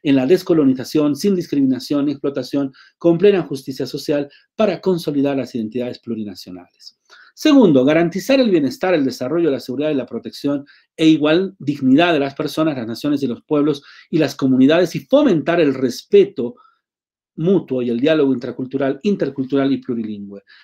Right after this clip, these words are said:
Tercero, reafirmar y consolidar la unidad del país y preservar como patrimonio histórico y humano la diversidad plurinacional. Cuarto, garantizar el cumplimiento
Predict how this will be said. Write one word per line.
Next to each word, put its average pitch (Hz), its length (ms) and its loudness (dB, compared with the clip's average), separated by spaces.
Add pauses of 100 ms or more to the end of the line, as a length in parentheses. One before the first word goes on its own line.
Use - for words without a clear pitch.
Tercero, 233 460 2
reafirmar 180 680 0
y 180 60 0
consolidar 170 580 0
la 147 60 0
unidad 131 200 0
del 139 160 0
país 139 320 0
y - 40 -6
preservar 131 500 -4
como 113 220 -8
patrimonio 127 420 -6
histórico 127 480 -2
y 127 80 -2
humano 131 360 2 (300)
la 170 160 4
diversidad 131 480 2
plurinacional. 110 720 -10 (360)
Cuarto, 160 420 2
garantizar 147 640 2
el 165 120 6
cumplimiento 160 800 2